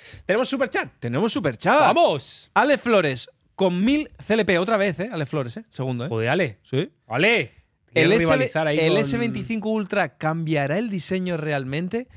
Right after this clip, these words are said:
Speaker 2: Si van a hacer lo que ha hecho Apple, según esto, que no lo cambien, ¿vale?
Speaker 1: No, pero va, sí.
Speaker 2: <laughs>
Speaker 1: Pero vamos a hablar de la información que tenemos, real, ¿vale? La información que tenemos es que Samsung fichó al jefe de diseño de Mercedes-Benz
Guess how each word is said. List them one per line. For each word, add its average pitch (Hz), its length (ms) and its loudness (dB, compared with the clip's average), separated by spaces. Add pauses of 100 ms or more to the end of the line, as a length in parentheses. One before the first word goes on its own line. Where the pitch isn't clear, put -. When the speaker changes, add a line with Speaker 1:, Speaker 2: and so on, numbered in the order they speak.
(140)
Speaker 2:
Si - 240 -6
van 196 160 -2
a 208 40 0
hacer 139 320 -2
lo 123 240 -4
que 151 80 -2
ha 156 60 2
hecho 127 360 -2
Apple, 208 380 -2
según 143 260 -6
esto, 185 260 -10
que 131 120 -6
no 127 100 -2
lo 127 120 -2
cambien, 101 300 -12 (140)
¿vale? 127 160 -4
Speaker 1:
No, 143 200 2
pero 123 200 0
va, 131 240 -2
sí. 123 360 -4 (120)
Speaker 2:
<laughs> 135 320 -4
Speaker 1:
Pero 139 200 2
vamos 165 280 -2
a 190 80 0
hablar 170 240 0
de 160 340 0
la 143 460 -2
información 135 380 -4
que 143 80 -6
tenemos, 107 580 -10 (140)
real, 113 580 -2 (140)
¿vale? 120 260 -2
La 151 120 0
información 151 440 -2
que 190 80 -4
tenemos 202 720 -4
es 117 460 -8
que 120 160 -6
Samsung 180 560 -4
fichó 120 500 -6 (400)
al 135 220 -4
jefe 180 240 -4
de 170 100 2
diseño 117 480 -4
de 123 160 -4
Mercedes-Benz 131 1080 -6